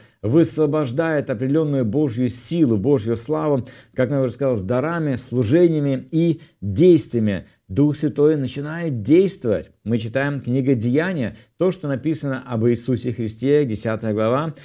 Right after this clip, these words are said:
стих тридцать восьмой. "Как Бог Духом Святым и силой помазал Иисуса из Назарета, и Он ходил, благотворя и исцеляя всех, обладаемых дьяволом, потому что Бог был с Ним". Друзья,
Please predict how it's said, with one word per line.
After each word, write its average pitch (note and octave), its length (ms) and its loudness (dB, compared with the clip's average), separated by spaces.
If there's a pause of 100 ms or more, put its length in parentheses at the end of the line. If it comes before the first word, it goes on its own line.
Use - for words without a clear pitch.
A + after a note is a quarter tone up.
(180)
стих A#2+ 440 -2
тридцать B2+ 340 -2
восьмой. C#3+ 560 0 (260)
"Как A2+ 180 2
Бог A#2+ 200 2
Духом C#3+ 300 2
Святым C#3+ 520 0 (280)
и B2+ 160 4
силой D3 540 4
помазал C3 560 -2
Иисуса C#3 640 0
из D3 340 -2
Назарета, B2 600 -2 (200)
и A#2+ 140 4
Он C#3+ 120 4
ходил, D3+ 380 4
благотворя C3+ 680 4
и D3 100 2
исцеляя B2+ 460 0
всех, D#3+ 360 -2 (240)
обладаемых A#2+ 600 2
дьяволом, C#3+ 520 0 (180)
потому F3 260 2
что F#3 200 0
Бог D#3 520 2
был C3+ 520 4
с - 240 -8
Ним". C3 500 -4
Друзья, D#3 320 -4